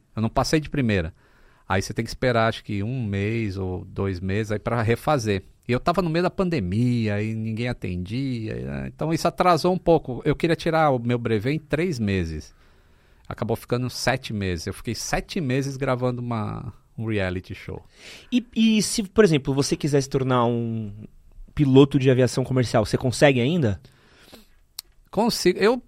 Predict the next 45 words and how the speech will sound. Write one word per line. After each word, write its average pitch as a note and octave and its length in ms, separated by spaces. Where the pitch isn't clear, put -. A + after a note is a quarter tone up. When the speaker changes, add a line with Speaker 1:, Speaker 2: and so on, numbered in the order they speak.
Speaker 1:
tô A#3+ 140
muito A3 380
velho F#3+ 260
pra G#3 200
isso. A2 300
Speaker 2:
É. B3+ 120
Speaker 1:
Mas C3+ 280
um, F3 300
um C#3+ 60
cara C#3+ 420
com, B2 300
sei - 180
lá, G#2+ 140
tem G2+ 280
até G#2 580
trinta A#2 440
anos, G2 680
consegue. G#2+ 640
Speaker 2:
Tem C#4+ 100
uma G#3 80
Speaker 1:
Ele C3 100
Speaker 2:
idade G3 320
limite A#2+ 440
pra A#2+ 120
ser? A2+ 360
Speaker 1:
Não A#3 100
é B3+ 40
que - 80
tem A#3 100
uma A3+ 60
idade E3+ 280
limite, C3 320
é - 20
como G#3 220
você F#3+ 220
tem - 80
que - 100
acumular E3 420
muitas B2 520
horas G2+ 680
pra G#2 180
conseguir A#2+ 560
chegar G#2+ 340
na, F#2+ 260
na, F2+ 200